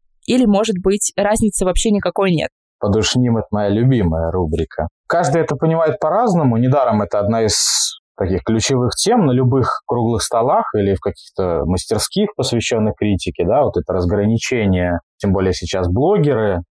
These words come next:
Speaker 2: то, чего не было ещё во времена Белинского. Если по классике, с ч-, с чем я, в принципе, согласен, да, что критик,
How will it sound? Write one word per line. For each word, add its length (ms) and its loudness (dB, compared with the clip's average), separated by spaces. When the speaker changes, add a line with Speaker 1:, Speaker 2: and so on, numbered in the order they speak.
Speaker 2:
то, 120 0
чего 220 -2
не 160 2
было 200 2
ещё 240 -2
во 100 0
времена 360 0
Белинского. 840 0
Если 360 2
по 160 -2
классике, 880 0
с 80 -6
ч-, 280 -4
с 40 -6
чем 260 -2
я, 80 -2
в 80 -6
принципе, 380 -2
согласен, 680 0
да, 180 2
что 720 -2
критик, 400 0